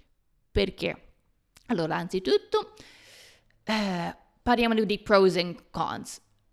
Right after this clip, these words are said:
Io, a me piace mangiare e secondo me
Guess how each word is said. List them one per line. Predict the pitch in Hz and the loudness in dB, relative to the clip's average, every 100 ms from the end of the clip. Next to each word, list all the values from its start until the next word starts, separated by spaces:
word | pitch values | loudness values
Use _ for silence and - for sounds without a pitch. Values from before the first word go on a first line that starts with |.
| - | -10
Io, | 190 214 214 - - | -2 2 2 0 -12
a | - | -10
me | 165 185 | -4 -2
piace | 156 156 165 | -2 -4 -8
mangiare | 160 170 190 175 156 160 165 _ _ _ _ | -6 2 6 6 6 -2 -10 _ _ _ _
e | 156 | -12
secondo | - 165 170 202 | -8 -6 -4 0
me | 196 190 | 2 2